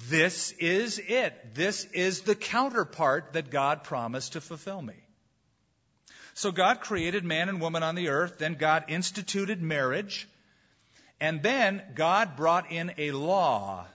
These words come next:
the law of Moses, to protect life and to protect marriage. Sixth commandment, "Thou shalt not murder."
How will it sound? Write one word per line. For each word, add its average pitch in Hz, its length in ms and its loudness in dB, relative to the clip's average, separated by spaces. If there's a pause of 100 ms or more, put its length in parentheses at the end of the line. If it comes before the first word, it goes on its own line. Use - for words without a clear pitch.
(140)
the 117 120 -2
law 139 260 4
of 156 80 -2
Moses, 120 560 -4 (260)
to 185 140 -2
protect 202 720 -4
life 127 540 -2 (240)
and 147 340 0
to 196 80 -6
protect 151 520 -2
marriage. 180 420 2
Sixth - 360 -6
commandment, 170 480 -4
"Thou 113 160 -2
shalt 131 280 -4
not 127 180 -4
murder." 117 380 -4